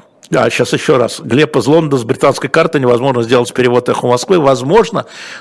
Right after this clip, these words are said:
но если у вас невозможно, значит, у нас есть почта, которая называется как «Инфо собака» или «Дилетант собака», Жень? «Инфо собака дилетант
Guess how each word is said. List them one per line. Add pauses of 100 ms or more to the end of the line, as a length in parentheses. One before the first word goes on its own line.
но
если
у
вас
невозможно,
значит,
у
нас
есть
почта, (400)
которая
называется
как
«Инфо
собака»
или
«Дилетант
собака»,
Жень? (720)
«Инфо
собака
дилетант